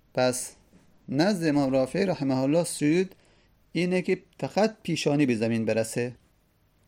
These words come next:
اما امام نووی رحمه الله تصحیح می‌کنه، میگه: «قلت الاظهر وجوبه والله اعلم.»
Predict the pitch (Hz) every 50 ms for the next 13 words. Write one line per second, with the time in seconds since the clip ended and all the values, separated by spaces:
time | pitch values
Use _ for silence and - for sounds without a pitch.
0 | _ _ _ _ _ _ _ _ _ _ _ _ _ _ _ - - 151 160 160
1 | 160 160 151 147 151 156 156 156 156 151 151 151 151 160 180 196 190 - 147 151
2 | 151 - - 143 147 147 143 147 160 175 170 - 160 139 139 - 185 180 165 165
3 | 156 170 165 165 160 156 156 151 - - 196 196 185 156 - 147 123 127 131 127
4 | 127 131 120 123 131 147 160 160 147 127 120 123 117 131 139 123 113 117 117 110
5 | 107 107 110 110 110 110 107 95 98 101 98 98 101 104 101